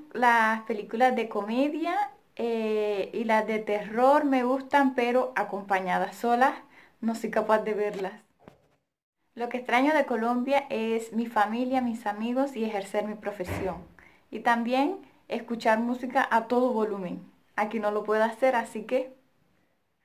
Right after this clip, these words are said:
Lo que me gusta de aquí, de Turquía, de Estambul, es que siempre hay algo que hacer. Nunca te aburres.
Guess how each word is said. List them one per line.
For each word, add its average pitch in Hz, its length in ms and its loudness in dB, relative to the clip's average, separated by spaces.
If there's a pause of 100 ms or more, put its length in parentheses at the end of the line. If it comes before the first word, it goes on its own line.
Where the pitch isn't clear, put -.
(920)
Lo 254 140 0
que 254 100 2
me 226 120 2
gusta 285 280 0
de 311 60 6
aquí, 233 480 -2
de 214 160 -4
Turquía, 214 520 0
de 214 160 0
Estambul, 233 600 0
es 214 160 0 (100)
que 285 340 -2
siempre 277 460 2
hay 214 160 6
algo 208 240 2
que 180 100 0
hacer. 175 480 0 (640)
Nunca 262 360 4
te 254 80 4
aburres. 202 520 2